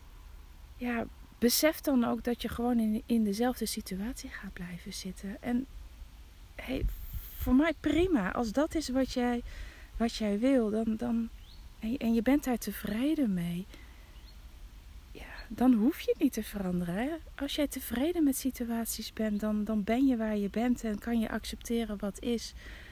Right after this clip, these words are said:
Maar kan je niet accepteren wat is, ja, ga dan alsjeblieft in beweging komen.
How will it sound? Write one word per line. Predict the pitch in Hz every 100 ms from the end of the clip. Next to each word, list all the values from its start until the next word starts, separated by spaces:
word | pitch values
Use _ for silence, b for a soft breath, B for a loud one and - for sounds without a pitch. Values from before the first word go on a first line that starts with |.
| B B B B B B B
Maar | -
kan | - 277 285
je | 269
niet | 311 -
accepteren | 320 - 285 - 247 214 208 196
wat | 190 -
is, | - 233 -
ja, | - 269 233 226 - -
ga | - - 277
dan | 285 247 233 - - -
alsjeblieft | 311 - 294 240 220 -
in | 214
beweging | 202 208 240 294 - 233 220
komen. | 226 208 202 202